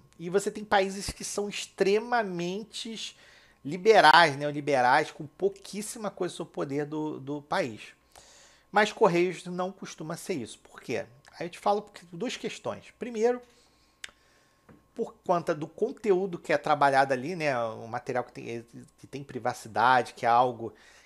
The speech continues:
que você simplesmente, é, você tá passando, principalmente, informação ali direto, aí você vai dizer, "Ah, mas pô, isso aí é privado, vai fazer."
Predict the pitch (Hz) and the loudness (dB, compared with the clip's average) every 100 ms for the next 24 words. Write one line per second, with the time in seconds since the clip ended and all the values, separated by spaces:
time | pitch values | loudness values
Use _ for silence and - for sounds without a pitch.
0 | _ - 139 - 135 117 139 - - 165 | _ -4 -4 -4 -8 -4 -4 -6 -16 -16
1 | 165 131 131 135 135 131 - 127 123 117 | -12 -12 -6 -6 -8 -10 -12 -8 -6 -6
2 | 113 107 - 113 113 107 - - 131 147 | -6 -8 -8 -4 -4 -4 -8 -6 0 0
3 | - - 135 127 117 113 - 127 131 123 | 0 -2 -2 -2 -4 -8 -8 -16 -14 -14
4 | 117 - 113 101 _ - _ - 135 - | -14 -12 -12 -12 _ -20 _ -14 -10 -2
5 | 156 156 123 - 135 147 175 _ - 117 | 2 2 0 -2 -2 -2 -4 _ -8 -6
6 | 123 131 110 113 120 151 - 151 170 190 | -6 -8 -4 0 4 4 2 0 0 -2
7 | 147 143 117 92 - - - - 185 214 | 0 2 2 -2 -12 -16 -16 -14 -14 -12
8 | 339 302 180 139 113 113 117 107 101 110 | -12 -12 -14 -10 0 0 0 -4 -12 -10
9 | - 110 175 | -8 -10 -12